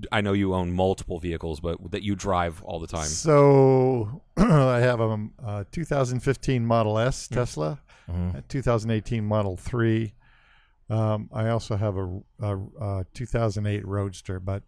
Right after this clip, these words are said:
Speaker 2: it's,
Speaker 3: Oh, you have an
Speaker 2: it's
Speaker 3: early
Speaker 2: in
Speaker 3: one.
Speaker 2: really, I, I got really lucky. I bought it at the bottom of the market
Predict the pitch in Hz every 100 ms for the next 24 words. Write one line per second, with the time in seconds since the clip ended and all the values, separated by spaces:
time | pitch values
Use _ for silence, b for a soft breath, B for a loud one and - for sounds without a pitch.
0 | _ _ _ 110 104 127 92 85 82 -
1 | - 98 101 117 110 110 113 135 156 143
2 | 135 147 127 123 117 107 107 - 104 101
3 | 107 104 98 90 92 98 98 95 95 92
4 | 95 92 -